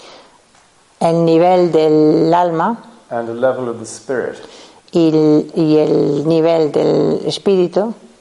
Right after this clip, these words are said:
Speaker 2: Uh, for me, um, the soul is the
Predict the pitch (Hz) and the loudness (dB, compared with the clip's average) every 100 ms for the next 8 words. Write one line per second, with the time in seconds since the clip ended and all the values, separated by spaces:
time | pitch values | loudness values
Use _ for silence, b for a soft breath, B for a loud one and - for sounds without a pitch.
0 | b b b b - 139 123 120 - - | b b b b -10 -6 -4 -6 -12 -14
1 | 135 143 202 151 104 101 - - 127 113 | -10 -6 -6 -6 -8 -12 -18 -14 -6 -4
2 | 110 110 110 131 117 - - 151 143 117 | -4 -8 -16 -16 -14 -12 -4 -2 0 -2
3 | 107 - 113 107 - 110 104 | -6 -10 -12 -12 -14 -12 -12